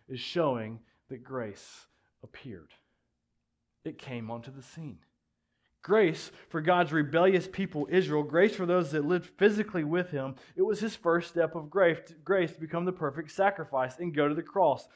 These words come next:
to wake, to take away the sins of the world. And then for those looking back, we know that it was grace that he came, he died, he conquered sin and death, he rose from the grave, he ascended into heaven,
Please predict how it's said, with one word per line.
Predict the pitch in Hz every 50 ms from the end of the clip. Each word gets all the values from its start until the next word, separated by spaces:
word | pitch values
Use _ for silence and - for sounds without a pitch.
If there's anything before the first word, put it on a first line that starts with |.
| - - _ -
to | - 175
wake, | 165 165 165 160 - -
to | - 185
take | 175 180 175 170 -
away | 165 160 160
the | 170 180
sins | 175 - 151 151 147 151
of | 170
the | 170
world. | 165 170 190 185 156 147 139 - - - - -
And | 151 160 180
then | 202 214 202 180 180
for | - 175
those | 175 185 190 170 160
looking | 190 180 185 165 156 147
back, | 123 190 208 196 175 180 -
we | - 185 180
know | 175 180 180
that | 170 170
it | 165 160
was | 151 156 180 220 233 214 -
grace | - 147 143 147 151 151
that | - 165 147
he | 156
came, | 160 - - 160 151 143 151 170 175 160 - - -
he | _ 175 180
died, | 156 151 147 135 135 147 165 160
he | 175
conquered | 165 - 151 143 143 147 160 151
sin | - 165 170
and | 170 170 147
death, | 147 143 139 147 151
he | 175 170
rose | 147 147 147 151 147
from | - - 185
the | 175
grave, | 151 143 147 143 147 151 151
he | 170 170
ascended | 160 - - 156 151 156 160
into | 170 170 170 190 175
heaven, | 147 139 135 139 156